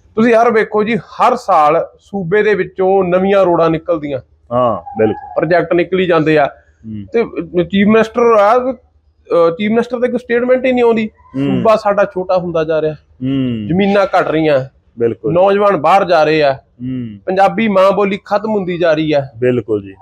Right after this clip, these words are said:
Speaker 1: ਪੰਜਾਬ ਦੀ ਇੱਕ ਸਭ ਤੋਂ ਵਧੀਆ ਯੂਨੀਵਰਸਿਟੀ, ਪੰਜਾਬ ਯੂਨੀਵਰਸਿਟੀ ਸੈਂਟਰ ਆਪਦੇ ਹੱਥ ਲੈ ਚੱਲਿਆ।
Speaker 2: ਹੂੰ।
Speaker 1: ਕਿ ਕਬਜ਼ਾ ਉਹਦਾ ਹੋ ਚੱਲਿਆ।
Speaker 2: ਹੂੰ।
Speaker 1: ਚੰਡੀਗੜ੍ਹ ਸਾਡੀ ਜਿਹੜੀ ਦੇਸ਼ ਦੀ ਰਾਜਧਾਨੀ ਆ,
Speaker 2: ਹੂੰ।
Speaker 1: ਕਿੰਨੇ ਪੰਜਾਬ ਦੇ ਪਿੰਡ ਉਜਾੜ ਕੇ ਬਣਿਆ ਸ਼ਹਿਰ,
Speaker 2: ਹੂੰ।
Speaker 1: ਉਹ ਵੀ ਸੈਂਟਰ ਨੇ ਆਪਦੇ ਹਵਾਲੇ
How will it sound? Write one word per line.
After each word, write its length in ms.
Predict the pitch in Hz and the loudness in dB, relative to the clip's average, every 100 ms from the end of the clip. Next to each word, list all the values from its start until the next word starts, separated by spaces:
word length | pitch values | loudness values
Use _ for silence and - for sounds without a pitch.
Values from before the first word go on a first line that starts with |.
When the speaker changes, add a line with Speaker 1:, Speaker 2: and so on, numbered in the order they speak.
| - | -4
Speaker 1:
ਪੰਜਾਬ 420 | 185 175 190 190 | 0 4 4 4
ਦੀ 140 | 190 202 | 0 -2
ਇੱਕ 160 | 196 | -2
ਸਭ 200 | 196 214 | -2 -4
ਤੋਂ 160 | 208 208 | -2 -4
ਵਧੀਆ 240 | 190 202 | -2 -2
ਯੂਨੀਵਰਸਿਟੀ, 720 | 185 190 214 202 185 - 175 170 | -2 0 0 2 0 -2 -2 -2
ਪੰਜਾਬ 440 | 185 185 196 190 | -2 2 4 4
ਯੂਨੀਵਰਸਿਟੀ 600 | 202 214 202 180 - 190 | 0 0 0 0 -2 -8
ਸੈਂਟਰ 460 | - 180 175 - - | -2 -4 -2 -4 -2
ਆਪਦੇ 300 | 170 165 175 | 0 0 0
ਹੱਥ 140 | 175 165 | -2 -2
ਲੈ 160 | 160 170 | 0 0
ਚੱਲਿਆ। 340 | 170 135 107 104 | 0 0 -2 -2
Speaker 2:
ਹੂੰ। 560 | - 139 143 131 107 95 | -6 -4 -2 -4 -8 -12
Speaker 1:
ਕਿ 80 | |
ਕਬਜ਼ਾ 400 | - 185 170 180 | -4 -2 0 2
ਉਹਦਾ 180 | 175 180 | 2 2
ਹੋ 160 | 156 151 | 0 -2
ਚੱਲਿਆ। 340 | 147 135 120 | -4 -2 -2
Speaker 2:
ਹੂੰ। 580 | - _ 127 120 110 101 _ | -4 _ -12 -10 -10 -14 _
Speaker 1:
ਚੰਡੀਗੜ੍ਹ 420 | 202 208 208 208 190 | 0 0 2 2 2
ਸਾਡੀ 320 | 190 180 185 | 0 0 0
ਜਿਹੜੀ 180 | 196 175 | -2 0
ਦੇਸ਼ 300 | 165 185 185 | 0 0 0
ਦੀ 120 | 185 | 0
ਰਾਜਧਾਨੀ 580 | 165 165 190 160 156 143 | 2 2 2 2 2 2
ਆ, 140 | 123 | 0
Speaker 2:
ਹੂੰ। 500 | 123 139 139 117 104 _ - | -2 -6 -6 -10 -14 _ -6
Speaker 1:
ਕਿੰਨੇ 260 | 196 208 | 0 0
ਪੰਜਾਬ 360 | 202 185 180 175 | 0 2 2 2
ਦੇ 80 | 190 | -2
ਪਿੰਡ 220 | 180 180 | -2 -2
ਉਜਾੜ 300 | 170 160 160 | 0 0 0
ਕੇ 140 | 180 | -4
ਬਣਿਆ 280 | 156 156 151 | -2 0 -2
ਸ਼ਹਿਰ, 300 | - 165 147 | 0 0 0
Speaker 2:
ਹੂੰ। 480 | 131 _ 127 120 104 _ - | -4 _ -12 -12 -14 _ -4
Speaker 1:
ਉਹ 100 | 202 | -2
ਵੀ 100 | 202 | 0
ਸੈਂਟਰ 300 | - 185 175 | 0 0 2
ਨੇ 120 | 175 170 | 2 2
ਆਪਦੇ 280 | 151 165 | 0 0
ਹਵਾਲੇ 540 | 160 - 156 151 151 | -2 -2 0 0 0